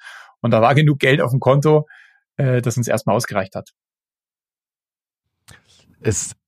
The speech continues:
Speaker 2: was, was mich gerade voll beschäftigt oder was, was ich spannend finde, ist ja so ein bisschen, wir drehen uns ja gerade so um den Punkt, so ein bisschen die Sinnfrage. Und jetzt von außen betrachtet, ich glaube, man kennt's immer, von außen sieht es immer alles sehr erfolgreich aus. Und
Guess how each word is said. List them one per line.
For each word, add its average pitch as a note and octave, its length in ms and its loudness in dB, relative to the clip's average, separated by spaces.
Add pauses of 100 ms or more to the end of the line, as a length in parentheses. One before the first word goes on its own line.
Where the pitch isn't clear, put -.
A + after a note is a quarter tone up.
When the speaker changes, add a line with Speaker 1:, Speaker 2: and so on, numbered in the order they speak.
(520)
Speaker 2:
was, A#2+ 320 -2
was A2+ 220 0
mich D#3+ 160 0
gerade D3+ 180 0
voll C3+ 160 0
beschäftigt B2+ 520 -6
oder G2+ 120 -2
was, G2+ 240 -4
was G#2 140 -2
ich G2 80 -6
spannend A2+ 260 -4
finde, G#2+ 200 -6
ist F#2+ 100 -8
ja G2 100 -2
so F#2 80 -2
ein F#2 120 -2
bisschen, G2+ 540 -4
wir F#2 160 -10
drehen G2 240 -2
uns A#2 140 -2
ja F#2+ 80 -4
gerade F#2 240 -2
so G2+ 100 -4
um F#2+ 120 -4
den F2+ 100 -4
Punkt, G2+ 240 -6
so G2 60 -6
ein F#2 40 -6
bisschen G2 200 -4
die E2+ 80 -6
Sinnfrage. E2+ 800 -4 (140)
Und F2+ 160 -8
jetzt F2+ 160 -6
von F#2+ 120 -2
außen A2 300 0
betrachtet, G#2+ 540 -4
ich - 80 -18
glaube, G2 360 0
man F2 140 -10
kennt's G2+ 240 -4
immer, G#2 240 -2
von D#2+ 140 -8
außen G2+ 340 -4
sieht G#2 160 -8
es A2+ 140 -6
immer F#2+ 140 -4
alles F#2+ 200 -4
sehr G2 100 0
erfolgreich F#2+ 520 -2
aus. A#2 320 0
Und F#2+ 180 -8